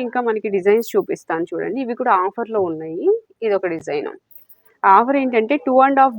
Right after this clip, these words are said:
బిట్ మనకి నైంటీ నైన్ రూపీస్కే వస్తుందండి. మామూలుగానే మీటర్ వన్ ట్వంటీ రూపీస్ వరకు ఉందంట,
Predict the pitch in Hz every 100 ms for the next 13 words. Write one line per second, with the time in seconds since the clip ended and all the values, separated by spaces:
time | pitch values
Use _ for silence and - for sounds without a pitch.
0 | 214 214 226 214 214 285 202 214 254 277
1 | 262 233 - 214 - 202 165 - 165 151
2 | - - _ _ _ _ _ _ _ _
3 | _ 214 190 226 269 277 302 269 226 233
4 | 254 214 240 240 240 226 240 220 220 214
5 | 220 196 165 160